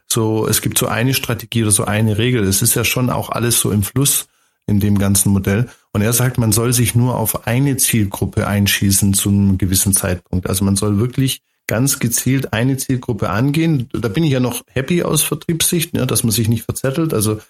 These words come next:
für mich ist immer, ich gucke immer sehr stark auf Effizienz, ne, weil Vertrieb einfach teuer und nicht verzetteln, das finde ich ja noch gut. Auf der anderen Seite habe ich mir überlegt,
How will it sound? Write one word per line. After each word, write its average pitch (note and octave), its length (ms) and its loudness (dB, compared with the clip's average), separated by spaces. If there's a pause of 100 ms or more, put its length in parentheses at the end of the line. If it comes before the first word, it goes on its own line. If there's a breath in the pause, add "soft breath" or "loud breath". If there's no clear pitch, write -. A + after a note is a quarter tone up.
(240 loud breath)
für G#2+ 60 2
mich B2+ 140 2
ist B2+ 160 2
immer, B2 160 0
ich A#2 120 -2
gucke C3 220 -2
immer A#2+ 140 2
sehr A#2+ 160 0
stark G#2+ 260 -4
auf G2+ 140 -4
Effizienz, G#2 720 -2
ne, B2+ 220 2
weil A2 140 0
Vertrieb - 440 -4
einfach G#2 280 -2
teuer C#3 400 0
und A#2 180 0
nicht A#2+ 160 0
verzetteln, C#3 400 0
das B2 100 2
finde C3+ 160 0
ich - 20 2
ja A#2 60 2
noch G#2 140 0
gut. D3 180 -4 (480 soft breath)
Auf A#2 140 -4
der - 120 -2
anderen D#3 220 2
Seite D#3 300 2
habe C#3 160 2
ich A2+ 60 0
mir C3+ 160 4
überlegt, C3 400 0